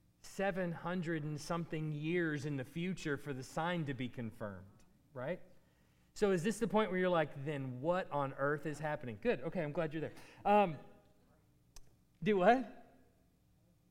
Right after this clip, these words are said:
Okay, so don't jump ahead of me, Timothy. I don't want to know if you know the answers. Uh, <laughs> so, okay, so, uh, Isaiah is, is, is here telling Ahaz,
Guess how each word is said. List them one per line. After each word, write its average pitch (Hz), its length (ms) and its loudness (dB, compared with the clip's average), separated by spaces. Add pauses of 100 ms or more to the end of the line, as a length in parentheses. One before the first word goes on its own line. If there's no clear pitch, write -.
(160)
Okay, 196 400 6
so 220 340 8 (520)
don't 254 280 8
jump 262 200 4
ahead 233 260 2
of 180 80 2
me, 143 120 -4
Timothy. 165 580 -4
I 170 100 2
don't 208 200 2
want 208 220 0
to 196 60 -2
know 214 220 8
if 202 100 0
you 196 80 2
know 202 160 6
the 175 140 4
answers. 165 500 -2 (380)
Uh, - 220 8 (640)
<laughs> - 60 -4
so, - 360 4 (460)
okay, 240 340 8 (180)
so, 240 420 8 (120)
uh, 196 260 6
Isaiah 214 880 6
is, 196 520 8 (120)
is, 165 400 2
is 165 300 2
here 208 300 4
telling 196 420 2
Ahaz, 165 560 2